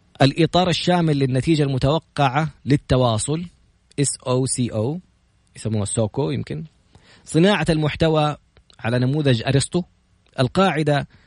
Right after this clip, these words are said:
three nine twenty seven للتأثير في الجماهير، الكتابة، من جمهورك،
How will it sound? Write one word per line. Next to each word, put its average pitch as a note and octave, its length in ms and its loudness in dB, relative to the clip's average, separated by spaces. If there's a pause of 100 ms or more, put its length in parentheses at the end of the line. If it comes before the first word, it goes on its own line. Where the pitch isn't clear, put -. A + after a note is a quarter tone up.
(280)
three E3 180 4
nine D#3 360 0
twenty C#3+ 280 0
seven E3+ 160 -2 (1160)
للتأثير C#3+ 540 0
في - 80 -6
الجماهير، C#3 640 0 (1000)
الكتابة، D#3 720 0 (800)
من F3 240 2
جمهورك، E3+ 840 -2